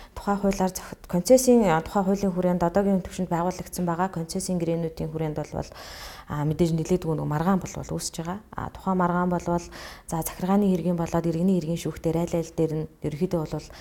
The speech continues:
маргаан үүсгэгдээд явж байгаа. Энэ нь болохоор нөгөө шүүхийн маргааны харьяаллын асуудал нь тодорхой биш байгаа. За, үндсэндээ бол, а, цах-, захиргааны хэргийн шүүхтэр үүсэж байгаа маргаантай холбоотойгоор сөрөг нэхэмжлэл бол, а, гаргаж байгаа. За, энийг бол шөрөг нэхэмжлэлийг бол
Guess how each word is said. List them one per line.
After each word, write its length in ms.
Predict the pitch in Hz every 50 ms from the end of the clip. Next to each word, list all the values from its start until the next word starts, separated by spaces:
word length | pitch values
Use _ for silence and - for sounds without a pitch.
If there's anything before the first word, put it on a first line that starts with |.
| - - -
маргаан 320 | - 151 160 170 170 160 165
үүсгэгдээд 480 | 160 - 160 160 156 - 156 - 156
явж 120 | 151 151 - 180
байгаа. 240 | 165 160 156 170
Энэ 80 | 185 202
нь 60 | 208 190
болохоор 320 | - - 185 185 185 180
нөгөө 200 | 175 165 170 170 - - - - - -
шүүхийн 400 | - - - 208 202 214 208 196
маргааны 400 | 180 165 180 196 214 214 190 170
харьяаллын 480 | 180 185 202 226 240 233 - 214 196
асуудал 400 | - - - - 175 175 - -
нь 80 | 170 -
тодорхой 400 | 147 147 - - - - 202 196
биш 160 | - - -
байгаа. 240 | 156 151 160 156 -
За, 80 | -
үндсэндээ 420 | 175 180 196 196 - 262 269 302 285 254 247 -
бол, 200 | 240 233 233 - - - - - - - - -
а, 480 | - 185 170 175 175 175 170 170 165 160 160 -
цах-, 240 | - - 165 -
захиргааны 400 | - - - 214 220 269 302 285
хэргийн 240 | 254 226 214 240 233
шүүхтэр 400 | 240 214 208 196 - 233 220 190
үүсэж 240 | 196 190 - - -
байгаа 160 | 196 190 190
маргаантай 400 | 190 180 175 196 208 202 202 185
холбоотойгоор 480 | 175 - - 175 - - 175 180 170 -
сөрөг 240 | - 190 208 247 247
нэхэмжлэл 640 | 233 202 - 202 196 185 - - - 175 - -
бол, 240 | 170 - - 160 156 - - - _ _ - -
а, 320 | - 147 147 147 151 151 -
гаргаж 280 | 156 156 165 165 165
байгаа. 320 | - 196 175 170 170 185 196 -
За, 120 | - - 160
энийг 200 | 170 170 170 170
бол 80 | 170
шөрөг 440 | 165 - 170 165 - - 175 175 170
нэхэмжлэлийг 460 | 175 - 175 165 165 - - 180 - 160
бол 240 | - - 165 165